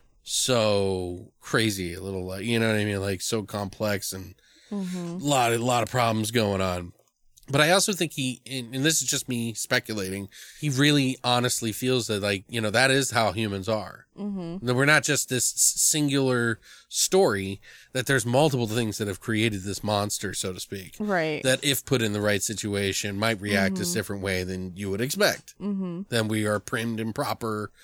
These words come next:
Speaker 1: you know, going through the motions to be.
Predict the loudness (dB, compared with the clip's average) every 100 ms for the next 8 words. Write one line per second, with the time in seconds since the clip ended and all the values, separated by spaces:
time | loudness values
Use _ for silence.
0 | -20 -20 -20 -2 2 2 0 -4 -12 -20
1 | _ _ -20 -20 -20 -4 2 4 4 4
2 | 4 4 2 -4 -6 0 2 0 -2